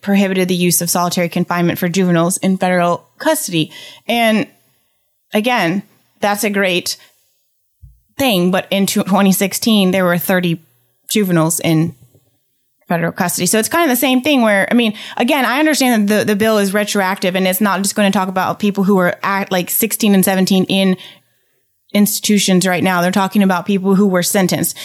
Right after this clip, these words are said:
And I don't have a problem. If someone has served twenty years for a drug offense, let them out. I don't wanna pay for them to live anymore. Like, let them out.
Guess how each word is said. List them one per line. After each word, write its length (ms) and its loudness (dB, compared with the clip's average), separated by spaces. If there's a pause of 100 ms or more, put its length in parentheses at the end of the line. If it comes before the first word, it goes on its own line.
(120)
And 100 0
I 80 0
don't 220 2
have 160 0
a 80 -2
problem. 360 0
If 100 0
someone 240 2
has 120 0
served 220 0
twenty 280 2
years 320 2
for 200 0
a 60 0
drug 200 -2
offense, 340 -2 (220)
let 240 -2
them 140 2
out. 380 -4 (260)
I 100 -4
don't 120 2
wanna 160 2
pay 180 0
for 100 -2
them 180 2
to 80 0
live 200 2
anymore. 500 2 (140)
Like, 140 0
let 180 0
them 120 2
out. 300 -2